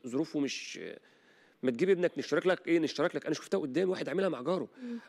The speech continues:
Speaker 1: قال له إيه، "أنا، أنا في، عشان أنا، آه، اشتركت لابني في، في حمام السباحة، فليا من حق إن أنا أجيب واحد مخفض بنسبة سي سبعين في المية".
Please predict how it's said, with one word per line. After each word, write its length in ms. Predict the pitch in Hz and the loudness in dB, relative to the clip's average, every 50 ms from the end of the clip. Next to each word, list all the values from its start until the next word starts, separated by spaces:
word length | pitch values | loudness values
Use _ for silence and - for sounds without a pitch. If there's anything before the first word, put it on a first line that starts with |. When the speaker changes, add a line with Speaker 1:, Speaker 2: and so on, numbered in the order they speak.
| _ | _
Speaker 1:
قال 120 | - 170 170 | 0 0 2
له 80 | 147 | 4
إيه، 220 | 151 170 175 - 139 | 4 2 2 2 0
"أنا، 260 | 135 135 131 - - | 0 0 -2 -2 0
أنا 100 | 135 131 | -2 -2
في، 380 | - - 175 180 175 156 139 - - | 0 0 0 2 2 2 0 0 -4
عشان 260 | 101 104 - 160 156 | -6 -2 0 2 2
أنا، 260 | 156 143 131 123 - - | 4 2 2 0 -2 -4
آه، 440 | - 120 - - - - - - - - | -8 -10 -10 -10 -10 -12 -12 -10 -10 -12
اشتركت 340 | - - 151 175 - - | -6 -2 -2 -2 0 2
لابني 260 | 139 156 156 143 139 120 | 2 2 2 2 -2 -2
في، 220 | - - 120 107 - - - - - _ | -2 -4 -6 -6 -6 -12 -20 -20 -20 _
في 260 | - - 131 123 113 | 0 2 2 2 2
حمام 300 | 107 - 117 127 156 165 | 0 -2 2 2 4 4
السباحة، 480 | 147 - - 131 127 175 - - 202 196 - - - - - _ _ | 2 0 0 2 2 2 2 0 -4 -6 -6 -14 -20 -20 -20 _ _
فليا 680 | - 139 135 139 143 135 - - 131 131 160 180 175 147 | 0 2 2 2 2 0 -2 -2 0 2 4 4 4 4
من 80 | 123 | 2
حق 160 | - 170 - | 0 -2 -2
إن 100 | - 139 | 2 2
أنا 80 | 151 147 | 2 4
أجيب 180 | 143 151 160 143 | 4 2 2 4
واحد 380 | 165 180 175 - 196 160 - - | 2 2 4 2 0 0 0 -6
مخفض 480 | - 139 127 - 156 165 - - 143 120 | -4 -4 -4 -2 -2 -6 -2 -2 0 2
بنسبة 280 | 123 147 160 - 143 135 | 2 0 0 0 -2 -4
سي 200 | - - 160 156 - - - _ | 2 2 2 2 2 -4 -14 _
سبعين 300 | - - 131 117 123 160 | -2 0 2 4 4 2
في 120 | 156 - - | 2 2 0
المية". 280 | 135 123 123 117 95 | 2 2 2 0 0